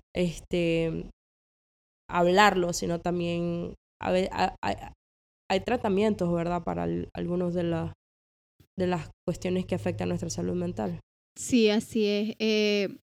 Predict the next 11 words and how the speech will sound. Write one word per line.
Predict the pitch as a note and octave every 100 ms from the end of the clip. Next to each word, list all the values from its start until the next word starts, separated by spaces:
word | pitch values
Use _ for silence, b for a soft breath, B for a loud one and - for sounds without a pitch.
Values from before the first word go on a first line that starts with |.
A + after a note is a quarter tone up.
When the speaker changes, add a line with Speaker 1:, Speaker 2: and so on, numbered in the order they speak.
| A3+
Speaker 2:
obviamente, | B3 C4 B3+ C4 D4+
cuando | C4 A3+ G#3
nos | G3 -
hacen | G#3 A#3
una | A#3 A#3+
valoración | B3 A#3+ A3 A3 A3 G3+ -
previa, | B3+ C4 A#3 B3 - _ _ - B _ _ _ -
eh, | G#3 G#3 G3+ G3 F#3+ - _ -
pri-, | A#3
primero, | A3+ B3 A#3 C#4+ F#4+
pri-, | D4 A#3+ F3